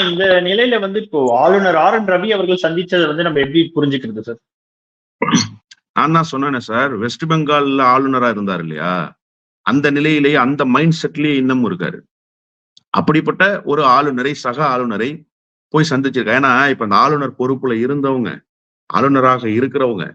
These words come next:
Speaker 2: ஆளுநராக இருக்க போகிறவர்கள், இவர்களுக்கெல்லாம் ஒரு பதட்டம் வந்துருச்சு. ஏன்னா இவங்க என்ன நினைச்சுக்கிட்டாங்கன்னா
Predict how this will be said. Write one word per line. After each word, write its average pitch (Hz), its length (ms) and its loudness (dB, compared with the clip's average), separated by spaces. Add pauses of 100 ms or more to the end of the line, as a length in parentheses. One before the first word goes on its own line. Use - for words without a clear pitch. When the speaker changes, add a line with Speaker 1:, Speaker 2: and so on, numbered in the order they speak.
(320)
Speaker 2:
ஆளுநராக 135 600 2
இருக்க 139 260 -2
போகிறவர்கள், 117 580 -2
இவர்களுக்கெல்லாம் 143 580 0
ஒரு 107 140 -4
பதட்டம் 113 380 -4
வந்துருச்சு. 85 300 -8
ஏன்னா 117 200 -4
இவங்க 113 260 -4
என்ன 123 180 -4
நினைச்சுக்கிட்டாங்கன்னா 85 760 -12